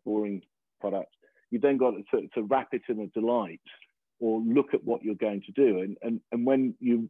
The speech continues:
reference A and B, um, Fran, Above and Beyond, it's like, okay, so here we are. Here is a Nivea, um, plastic lip balm. Six fifty million of those end up in, um, um, landfill in, so incineration, are very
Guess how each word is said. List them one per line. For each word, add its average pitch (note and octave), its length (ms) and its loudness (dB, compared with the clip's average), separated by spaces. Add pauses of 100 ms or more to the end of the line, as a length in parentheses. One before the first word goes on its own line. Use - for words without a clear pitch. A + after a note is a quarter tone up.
reference A2 500 0
A A2+ 40 4
and G#2 180 2
B, A2+ 400 4 (100)
um, F#2 140 -12 (100)
Fran, G2+ 180 -2
Above F#2+ 220 -2
and G2 80 -6
Beyond, G#2 320 2 (420)
it's - 120 -8
like, B2+ 220 0
okay, G#2+ 680 2 (240)
so B2+ 120 -2
here C#3 160 0
we C3 160 2
are. A2+ 380 2
Here C#3 240 2
is A#2 140 -2
a A2+ 160 -4
Nivea, A2 540 -2 (460)
um, G2+ 440 -6
plastic A#2 600 -2 (160)
lip A2 260 -4
balm. A2+ 540 -2 (680)
Six - 200 0
fifty A#2+ 280 0
million A2+ 340 0
of G#2 60 0
those G#2 200 -2
end G#2+ 280 -2
up G#2 220 -2
in, G#2+ 120 -2
um, G2+ 340 -4 (480)
um, F#2+ 320 -6
landfill G2+ 340 -2
in, F2 140 -6 (100)
so C#3+ 180 6 (100)
incineration, B2 540 4
are F#2+ 40 -2
very F#2+ 160 -2